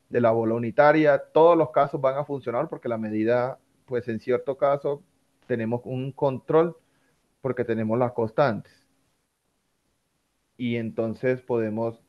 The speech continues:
caracterizar las funciones sí con esa, eh, con, con, que están dentro del Berman. Pero para, ya para el caso de el semiplano superior, don-, donde no tenemos un control sobre la medida, porque la medida no va a ser de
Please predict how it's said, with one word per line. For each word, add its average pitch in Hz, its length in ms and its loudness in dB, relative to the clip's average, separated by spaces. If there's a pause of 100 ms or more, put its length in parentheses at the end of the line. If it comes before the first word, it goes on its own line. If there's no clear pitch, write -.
(140)
caracterizar 110 600 -2
las 120 140 -2
funciones 113 500 -8
sí 147 280 -6 (300)
con 113 200 -8
esa, 113 360 -4 (160)
eh, 110 80 -4
con, 113 360 -6
con, 101 720 -8 (680)
que 135 80 2
están 127 240 0
dentro 139 320 0
del 107 180 0
Berman. 120 460 2 (580)
Pero 175 300 6
para, 135 520 6
ya 135 340 4
para 147 160 4
el 135 100 -4
caso 143 500 2
de 110 540 -2 (600)
el 117 300 -2
semiplano 135 420 0
superior, 139 400 -2
don-, 117 400 -4
donde 110 400 -2
no 110 160 -4
tenemos 139 360 -6
un 143 120 -6
control 139 440 -6
sobre 135 220 -4
la 131 80 -6
medida, 131 420 -4
porque 107 220 -10
la 104 80 -6
medida 104 280 -8
no 120 160 -6
va 123 100 -2
a 123 80 -10
ser 127 200 -6
de 123 160 -8